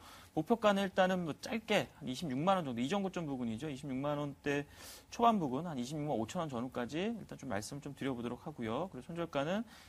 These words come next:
이십만 육천 원으로 좀 짧게 요 박스권의 하단 정도까지만 좀 말씀을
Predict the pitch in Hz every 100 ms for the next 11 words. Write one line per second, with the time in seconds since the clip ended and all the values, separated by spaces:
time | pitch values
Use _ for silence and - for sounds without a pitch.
0 | - 139 160 170 185 180 139 113 - 175
1 | 156 127 160 170 120 - - - - -
2 | 208 165 127 120 - - - 165 - 233
3 | 226 180 156 127 120 113 120 202 - -
4 | - 107 - 117 147